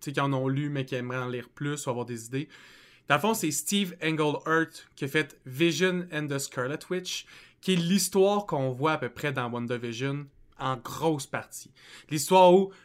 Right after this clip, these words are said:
Wanda et Vision vivent dans une cité en banlieue, que dans cette cité en banlieue-là, ils ont des enfants, que ces enfants-là, ils grandissent. Tout ça, la relation de ces deux-là qui vivent une vie un peu plus humaine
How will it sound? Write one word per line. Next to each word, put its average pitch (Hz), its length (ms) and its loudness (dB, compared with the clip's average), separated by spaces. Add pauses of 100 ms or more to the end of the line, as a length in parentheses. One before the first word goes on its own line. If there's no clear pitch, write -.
(180)
Wanda 139 300 2
et 139 80 4
Vision 139 400 2
vivent 143 420 -2
dans 135 280 0
une 127 400 -4 (280)
cité - 440 -2
en 139 120 2
banlieue, 131 540 0 (320)
que - 80 -12
dans 113 160 -8
cette 135 220 -6
cité - 260 0
en 156 160 2
banlieue-là, 147 800 0 (340)
ils 143 80 2
ont 147 140 2
des 143 260 -2
enfants, 135 340 -4 (720)
que 131 80 -6
ces 139 220 -4
enfants-là, 147 440 2
ils 143 100 0
grandissent. 139 720 -4 (960)
Tout 240 180 4
ça, 220 460 0 (240)
la 143 260 6
relation 165 520 2
de 180 100 0
ces 156 120 -4
deux-là 151 220 0
qui 180 160 -8
vivent 151 160 -2
une 139 140 -2
vie 156 160 -2
un 156 80 0
peu 135 100 -6
plus 170 300 -6
humaine 143 480 -2